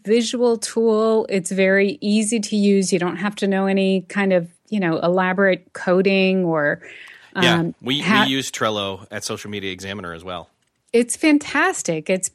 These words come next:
Speaker 1: it has been a very easy way to get things organized. And then, like, Google Docs, <laughs> you
Speaker 2: Mm-hmm.
Speaker 1: know, we put a lot of stuff in Google Docs and share those with each other. So it's nothing that elaborate.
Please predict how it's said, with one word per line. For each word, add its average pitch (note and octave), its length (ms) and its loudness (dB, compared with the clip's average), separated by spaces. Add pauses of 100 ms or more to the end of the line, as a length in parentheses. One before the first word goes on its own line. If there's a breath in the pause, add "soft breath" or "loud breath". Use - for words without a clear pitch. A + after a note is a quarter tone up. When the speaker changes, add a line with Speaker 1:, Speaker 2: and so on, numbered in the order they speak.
Speaker 1:
it A3+ 120 0
has A3 240 -2
been G#3+ 140 -2
a G3+ 60 0
very G3 720 2
easy G#3+ 420 0
way G3 160 0
to F#3 80 0
get F#3 240 -2
things F#3 320 -4
organized. F3 840 -2
And A3+ 140 2
then, C4+ 320 4 (100)
like, B3 220 0 (140)
Google C#4+ 420 2
Docs, - 720 -2
<laughs> - 300 -4
you A#3 160 0
Speaker 2:
Mm-hmm. A3+ 80 0
Speaker 1:
know, A#3 320 2 (300 loud breath)
we A#3+ 80 -2
put A#3+ 160 0
a A#3 40 4
lot A#3 180 2
of B3+ 80 -2
stuff A#3+ 240 -2
in A3+ 140 -4
Google A3 260 -2
Docs G#3+ 420 0
and F#3 140 -4
share G3 340 0
those G3 380 0
with F#3+ 140 0
each G3 200 0
other. F#3 300 4
So G3 240 2
it's - 320 -2
nothing C4 600 2
that G3+ 340 0
elaborate. F3+ 800 0